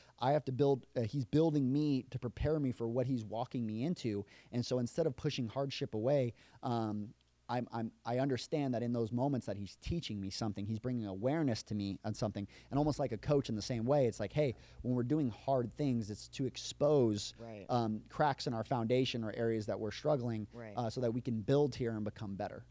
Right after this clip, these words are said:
Speaker 2: Right.
Speaker 1: right? And I think that that's the, you know, uh, bigger pieces that I've, you know, like, instead of trying to push those things away, is understand that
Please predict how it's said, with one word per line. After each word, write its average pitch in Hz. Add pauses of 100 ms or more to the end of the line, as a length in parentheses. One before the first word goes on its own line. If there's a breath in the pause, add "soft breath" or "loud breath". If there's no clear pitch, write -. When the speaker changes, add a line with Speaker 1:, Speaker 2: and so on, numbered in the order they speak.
(140)
Speaker 2:
Right. 117
Speaker 1:
right? 110
And 123
I 120
think 127
that 110
that's 117
the, 107
you 135
know, 107
uh, 117
bigger 117
pieces 117
that 107
I've, 101 (180)
you 127
know, 107
like, 101 (220)
instead 123
of 101 (400 soft breath)
trying 143
to 117
push 127
those 117
things 113
away, 107
is 110 (140)
understand 104
that 85